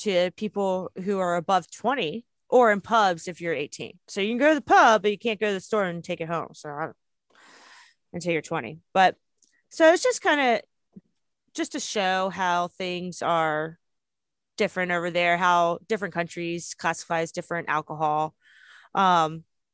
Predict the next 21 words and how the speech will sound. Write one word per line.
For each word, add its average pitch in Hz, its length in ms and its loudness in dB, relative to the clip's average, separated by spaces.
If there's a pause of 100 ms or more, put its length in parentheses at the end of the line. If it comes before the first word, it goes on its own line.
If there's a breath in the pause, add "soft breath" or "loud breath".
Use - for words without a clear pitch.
(1500)
they're, 214 260 4
uh, 190 400 4 (1400)
they 240 200 2
all 262 460 4 (100)
brew. 220 300 0
I 208 60 -2
was 196 160 -8
looking 214 180 -10
for 180 140 -16
the 156 100 -16
list 143 360 -8
of, - 280 -6
okay, 175 240 -4
so 226 340 2 (440 loud breath)
I 233 80 4
have 247 320 2
this 240 180 -4
cool 254 240 -2
list 226 300 -2
of 208 240 0 (320)
Norwegian 196 880 -4